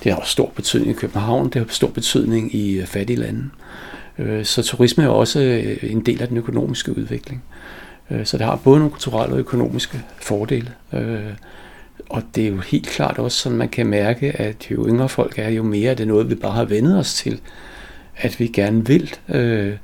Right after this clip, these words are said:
det behov, vi nødig udskyder. Vi kan bare se under coronakrisen, hvor, hvor stort et problem det var, at man ikke kunne rejse mere, end man kunne, og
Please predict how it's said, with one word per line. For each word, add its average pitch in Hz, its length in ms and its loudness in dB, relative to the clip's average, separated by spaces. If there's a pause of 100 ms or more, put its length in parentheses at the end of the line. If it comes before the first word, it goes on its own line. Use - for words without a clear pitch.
(640)
det 123 120 -2
behov, 110 340 2
vi 139 100 4
nødig 123 420 8
udskyder. 110 500 0 (220)
Vi - 60 -20
kan - 100 -6
bare 104 160 -4
se - 240 -4
under 110 180 -4
coronakrisen, 113 720 -2
hvor, 107 260 -4 (480)
hvor 110 100 -4
stort 123 260 2
et 120 80 -2
problem - 460 0
det 117 140 0
var, 98 300 0
at 104 180 -8
man 107 160 -4
ikke 98 160 -6
kunne - 180 -14
rejse 101 300 -4
mere, 101 340 -4
end 101 80 -8
man 101 120 -8
kunne, 104 380 -6
og 95 100 -6